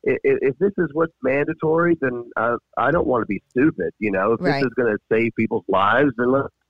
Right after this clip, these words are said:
Speaker 1: let's do what needs to be done." But I tend to be a little bit like, yeah, I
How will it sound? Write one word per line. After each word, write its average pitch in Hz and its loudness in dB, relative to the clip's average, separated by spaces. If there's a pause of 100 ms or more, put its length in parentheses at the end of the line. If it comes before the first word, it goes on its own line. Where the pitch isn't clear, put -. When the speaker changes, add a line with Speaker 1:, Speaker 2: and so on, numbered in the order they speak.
(360)
Speaker 1:
let's 151 2
do 165 4
what 151 2
needs 135 0 (120)
to 131 0
be 120 -4
done." 123 0
But 117 0
I 151 2 (160)
tend 165 2
to 131 0
be 120 0 (360)
a 135 2
little 131 2
bit 123 -2
like, 107 -2 (420)
yeah, 247 2
I 202 0